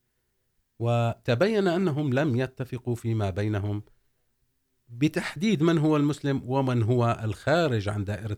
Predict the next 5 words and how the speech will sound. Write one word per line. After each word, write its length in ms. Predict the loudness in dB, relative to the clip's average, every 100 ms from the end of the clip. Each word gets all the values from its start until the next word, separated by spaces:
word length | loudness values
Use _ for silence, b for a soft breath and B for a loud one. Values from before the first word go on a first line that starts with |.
| -8
الإسلام 480 | -14 -8 -4 -4 -4
وكيف 320 | -6 -6 -4
يصير 420 | -6 -6 -8 -8
كافرا، 440 | -10 -14 -14 -20 _ _ _ _ _ _ _ _ _ _ _ _ 0
إذ 160 | 0